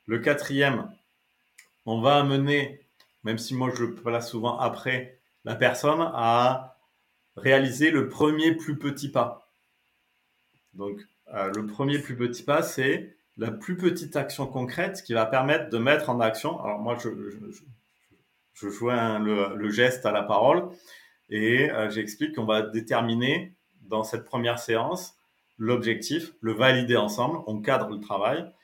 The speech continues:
mais après on les met en action, on, on, on les fait bosser. Le premier plus petit pas, et après le dernier point, c'est du, de, de, de ce M R I, c'est, euh, catégoriser le client.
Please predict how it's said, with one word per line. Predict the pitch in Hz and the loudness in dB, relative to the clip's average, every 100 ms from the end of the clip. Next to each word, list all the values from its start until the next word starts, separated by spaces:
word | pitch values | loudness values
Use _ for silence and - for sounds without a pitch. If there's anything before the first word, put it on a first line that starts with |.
| _ | _
mais | 107 113 | -6 0
après | 117 113 160 | 0 0 2
on | 147 | 2
les | 123 | 2
met | 123 | 2
en | 117 113 | 0 0
action, | 110 - 107 107 | -2 -6 -10 -10
on, | 104 | -4
on, | 107 101 107 - - | -4 -4 -10 -12 -12
on | |
les | 101 101 | -10 -4
fait | 143 | -2
bosser. | 135 135 123 120 - | 0 0 -2 -6 -8
Le | 120 123 | -4 -2
premier | 139 135 | 0 0
plus | 135 131 | 0 -2
petit | 117 104 | -4 -2
pas, | 120 160 151 | 2 4 4
et | |
après | 117 - | 0 2
le | 127 | 0
dernier | 113 117 117 | 0 0 -2
point, | 110 139 151 175 - _ | -2 0 0 -2 -12 _
c'est | - - 113 | -16 -4 -2
du, | 113 110 110 | -2 -2 -2
de, | 104 98 95 101 104 | -4 -6 -8 -10 -12
de, | 107 107 107 | -12 -8 -8
de | 101 104 | -8 -8
ce | 104 | -4
M | 107 107 | 0 2
R | 113 | 0
I, | 160 | -2
c'est, | - 120 131 151 | 0 2 4 4
euh, | 131 104 98 101 | 4 4 4 0
catégoriser | 120 127 135 127 127 120 123 | 0 2 2 2 0 0 -2
le | 120 | -4
client. | - 113 95 - | -4 -4 -6 -8